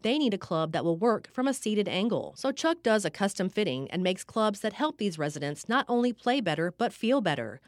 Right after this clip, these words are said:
because the game isn't as frustrating anymore and they can get joy out of it again.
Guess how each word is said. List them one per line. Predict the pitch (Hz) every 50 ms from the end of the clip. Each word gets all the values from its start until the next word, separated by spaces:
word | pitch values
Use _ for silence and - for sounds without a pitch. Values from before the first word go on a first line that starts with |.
| _ -
because | 233 233 - 240 226
the | -
game | 226 214 226 220 220 220 -
isn't | - 320 285 277 220 -
as | - 156 - -
frustrating | - - - - - - 190 185 185 175 170
anymore | 165 160 160 170 180 185 202 214 - -
and | 170 156
they | 143 143
can | - 139 131
get | - 202 277 262 -
joy | - 220 175 165 151
out | 143 143 135
of | 127 135
it | 135
again. | 135 120 139 139 131 123 117 127